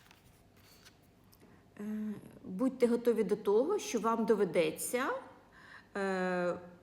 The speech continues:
за щось битись, щось відстоювати, чи свої кордони, чи свою думку, чи свою позицію. Але будьте готові на цьому тижні, е, бути в такій бойовій готовності.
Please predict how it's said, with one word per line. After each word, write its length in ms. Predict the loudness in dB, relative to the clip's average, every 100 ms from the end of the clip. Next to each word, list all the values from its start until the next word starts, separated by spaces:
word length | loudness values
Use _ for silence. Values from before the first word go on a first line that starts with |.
| -20 -20 -20 -20 -20 -20 _ _ -6
за 140 | -2
щось 580 | -2 0 0 0 -2 -6 -10 0
битись, 400 | 2 2 -2 -4
щось 420 | -4 -2 0 -2
відстоювати, 920 | -4 -4 0 4 4 4 -2 -6 -10 -10 -18 -10
чи 180 | -2 0
свої 340 | 2 2 2
кордони, 800 | 2 2 2 2 2 0 -4 -10 -14 -20 -20 -8
чи 480 | -4 0 2 2 0
свою 360 | -2 0 0
думку, 720 | 0 2 2 2 -2 -4 -6 -6
чи 140 | -6
свою 360 | -4 2 2 2
позицію. 800 | -2 0 0 -2 -4 -4 -4 -8 -14 -18 -4
Але 520 | 2 4 6 6 4 2 2
будьте 260 | -2 0
готові 400 | -2 -2 -2 0
на 100 | -2
цьому 280 | -4 -4 -6
тижні, 600 | -2 -2 0 0 0 -2 -8 -16 -10
е, 260 | 0 2 2
бути 460 | 0 0 0 0 -2
в 120 | -2
такій 260 | -2 -2
бойовій 500 | 2 4 6 4 0
готовності. 720 | -2 -4 -4 -6 -8 -12 -12